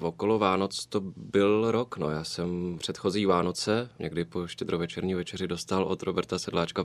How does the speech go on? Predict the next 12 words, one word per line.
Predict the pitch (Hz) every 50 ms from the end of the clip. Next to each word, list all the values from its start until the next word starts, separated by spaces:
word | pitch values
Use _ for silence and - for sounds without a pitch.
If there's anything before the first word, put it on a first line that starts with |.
| - -
jako | 95 85 - 98
finální | - - 95 90 87 87 90 90 90
verzi | 85 87 80 78 87
nějakou | 87 85 82 85 95 92
scénáře. | - - 85 82 82 82 78 80 82 85 82 - - - - - - - -
A | 78 87 85 85 85 82
v | 82 -
podstatě | - 90 - - 90 85 92
od | 92 85
té | - 101 98
doby, | - 78 85 82
takže | - 80 82 78 80